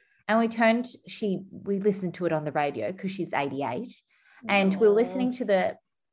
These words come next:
Speaker 1: news on the radio and it was like, "There's these bushfires in the area." And I was like, "Oh, you know," I said, "Oh, there's bushfires every year. It's
Speaker 2: Mm.
Speaker 1: fine." And then I found out, like, maybe the next day when Dad actually sent photos through,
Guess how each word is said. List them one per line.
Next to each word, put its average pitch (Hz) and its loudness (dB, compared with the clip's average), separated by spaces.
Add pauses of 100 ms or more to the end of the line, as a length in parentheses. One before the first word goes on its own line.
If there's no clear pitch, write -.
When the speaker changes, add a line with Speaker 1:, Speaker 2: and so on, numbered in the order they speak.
(480)
Speaker 1:
news 190 2
on 185 0
the 175 -2
radio 165 2
and 151 -6
it - -8
was 160 -8
like, 147 -4
"There's 156 -4
these 156 -6 (240)
bushfires 156 2
in 165 -4
the 147 -2
area." 139 0
And 185 -2
I 226 0
was 226 -2
like, 302 0
"Oh, - 0
you 285 -2
know," 151 0
I 175 2
said, 190 -2
"Oh, 165 -4
there's 190 -10
bushfires 190 -4
every 143 -6
year. 139 -2
It's 185 -2
Speaker 2:
Mm. 175 -8
Speaker 1:
fine." 160 -2 (800)
And 220 2
then 240 4
I 214 4
found 262 0
out, 226 2 (180)
like, 190 -4
maybe 196 -2
the 190 -4
next 175 -8
day 160 2
when 165 -4
Dad 165 0
actually 180 -4
sent - -8
photos 185 0
through, 156 -4